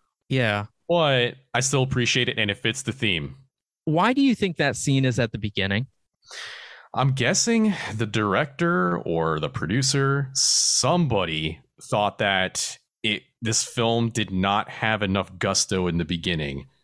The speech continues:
Speaker 2: So to let you all know, hey, eventually there's gonna be a pit and some things in a pit.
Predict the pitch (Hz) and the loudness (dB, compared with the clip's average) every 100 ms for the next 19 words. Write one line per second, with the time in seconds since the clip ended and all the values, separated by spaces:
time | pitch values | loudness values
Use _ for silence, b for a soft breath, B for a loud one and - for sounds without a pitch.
0 | _ _ _ - 113 104 101 101 98 b | _ _ _ 0 2 2 2 0 -2 b
1 | b _ _ _ _ 123 110 123 - 143 | b _ _ _ _ -2 2 2 2 2
2 | 139 143 156 170 139 120 101 110 131 135 | 2 2 2 2 2 2 0 2 0 -2
3 | 135 87 92 95 107 107 104 117 113 104 | -6 -2 -2 0 0 -2 -2 -2 -2 -2
4 | 113 110 - 127 151 - _ 85 82 82 | -2 -2 -2 0 -2 -8 _ -2 0 0
5 | - 78 101 107 113 110 - 147 117 110 | -2 -2 -2 0 0 -2 -2 0 0 -2